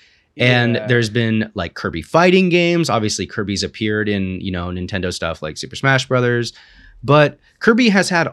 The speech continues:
Speaker 1: all sorts of different things besides just your typical side-scrolly platformer thing. I mean, there's just been a lot of different types of Kirby games. There's
Speaker 2: I mean,
Speaker 1: been a
Speaker 2: it's
Speaker 1: lot
Speaker 2: like a
Speaker 1: of
Speaker 2: huge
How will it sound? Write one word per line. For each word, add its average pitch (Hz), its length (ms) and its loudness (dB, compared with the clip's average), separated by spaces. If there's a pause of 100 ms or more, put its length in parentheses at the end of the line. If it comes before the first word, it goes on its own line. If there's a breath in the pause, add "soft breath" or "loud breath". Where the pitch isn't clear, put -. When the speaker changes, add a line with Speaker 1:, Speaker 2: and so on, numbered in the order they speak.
(140)
Speaker 1:
all 143 260 0
sorts 107 600 -2 (100)
of 98 160 -6 (140)
different 127 440 0
things 104 280 -2
besides 104 360 -2
just 101 220 -6
your 95 80 -2
typical 101 640 -4
side-scrolly 95 800 -4
platformer 92 880 -6 (240)
thing. 92 460 0
I 113 60 -6
mean, 113 160 -2
there's 107 180 -2
just 113 220 -4
been 110 100 -2
a 101 80 -2
lot 98 260 -4
of 87 140 -10
different 98 300 -10
types 131 320 -4
of 131 100 -4
Kirby 127 260 -4
games. 113 380 -4
There's 104 140 -4
Speaker 2:
I - 20 2
mean, 151 60 4
Speaker 1:
been 160 40 6
a 165 40 6
Speaker 2:
it's 160 80 -2
Speaker 1:
lot 208 80 2
Speaker 2:
like - 20 -4
a 185 60 0
Speaker 1:
of 165 40 -2
Speaker 2:
huge 165 120 4